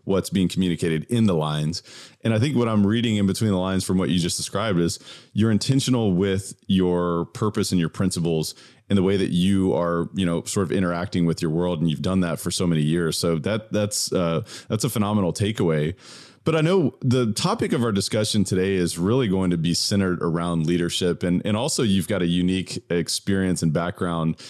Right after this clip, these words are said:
in the real estate industry that I think will be super valuable. But why don't we start with sort of your background in leadership and, and help us gain perspective of,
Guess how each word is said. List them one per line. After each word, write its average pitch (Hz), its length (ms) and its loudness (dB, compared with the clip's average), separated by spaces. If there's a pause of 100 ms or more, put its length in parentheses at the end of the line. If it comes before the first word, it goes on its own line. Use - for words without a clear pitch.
(260)
in 120 180 4
the 113 80 4
real 98 200 4
estate 95 260 0
industry 90 380 0
that 85 100 2
I 82 60 0
think 92 140 -2
will 87 60 0
be 82 100 0
super 101 380 -2
valuable. 80 500 0
But 87 220 -4 (240)
why 123 100 0
don't 233 160 2
we 269 80 4
start 147 300 0
with 113 180 2
sort 107 180 0
of 90 100 -2
your 95 140 0
background 85 540 -2
in 78 160 2
leadership 80 580 0
and, 85 280 0
and 87 200 0
help 131 200 0
us 202 120 2
gain 127 300 0
perspective 98 640 -2
of, 82 280 -2